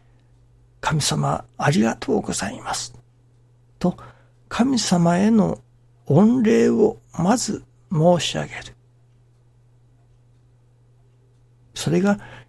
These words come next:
一番最初に出てこなければならないのだと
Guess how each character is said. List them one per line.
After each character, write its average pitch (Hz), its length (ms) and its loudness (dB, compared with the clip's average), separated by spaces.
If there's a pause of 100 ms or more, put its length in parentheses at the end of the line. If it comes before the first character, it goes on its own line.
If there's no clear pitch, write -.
一 - 220 -4
番 139 220 2
最 139 280 -2
初 147 160 -4
に - 300 -4 (220)
出 143 120 0
て 143 120 -4
こ 143 160 -6
な 156 160 0
け - 140 -8
れ 190 120 -2
ば 143 240 -6 (640)
な 135 180 4
ら - 60 -2
な - 220 -2
い - 40 -8
の - 140 -6
だ - 160 -8
と - 220 -18